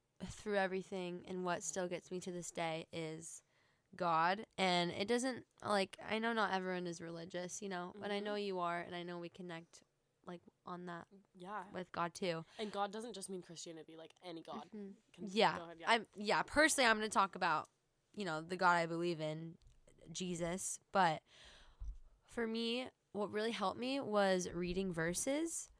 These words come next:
Speaker 1: Um, whenever I would read verses, it literally just, like, instantly calmed me down. It, I just felt like there was a hand on my shoulder telling me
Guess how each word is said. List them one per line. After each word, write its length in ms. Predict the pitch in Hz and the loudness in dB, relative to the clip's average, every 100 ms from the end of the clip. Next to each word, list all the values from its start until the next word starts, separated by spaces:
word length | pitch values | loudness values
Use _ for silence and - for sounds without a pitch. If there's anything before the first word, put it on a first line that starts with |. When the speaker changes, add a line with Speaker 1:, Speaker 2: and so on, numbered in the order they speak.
| _ _ _ | _ _ _
Speaker 1:
Um, 520 | 190 190 175 165 165 - _ _ | 0 2 2 0 -4 -12 _ _
whenever 420 | - 202 202 214 | -2 0 0 0
I 160 | 240 208 | 2 4
would 120 | 196 | 2
read 200 | 180 185 | 0 -2
verses, 460 | 180 170 175 226 220 | -2 -4 -4 -6 -4
it 180 | 190 170 | -4 -4
literally 580 | 165 170 170 175 196 214 | -4 -2 0 0 0 -2
just, 240 | 180 - | -4 -4
like, 180 | 170 160 _ - _ _ _ - | -4 -4 _ -16 _ _ _ -6
instantly 420 | 170 156 175 170 | -4 -4 -4 -6
calmed 220 | 175 170 | -2 -2
me 100 | 170 | -2
down. 460 | 170 160 160 165 170 _ - - _ _ | 0 0 0 -4 -8 _ -20 -20 _ _
It, 340 | 175 160 156 - _ | -4 -4 -4 -10 _
I 140 | 180 | -2
just 220 | 175 180 - | -2 -2 0
felt 100 | 180 | 0
like 160 | 180 | 0
there 120 | 185 | 0
was 160 | 175 175 | 0 -2
a 40 | |
hand 360 | 160 165 160 165 | -4 -6 -6 -6
on 80 | 170 | -4
my 120 | 165 | -4
shoulder 560 | 165 175 160 160 190 247 - - _ | -4 -6 -6 -4 -4 -6 -12 -20 _
telling 360 | - 208 190 180 | -4 0 2 0
me 300 | 180 175 170 | 0 -2 -4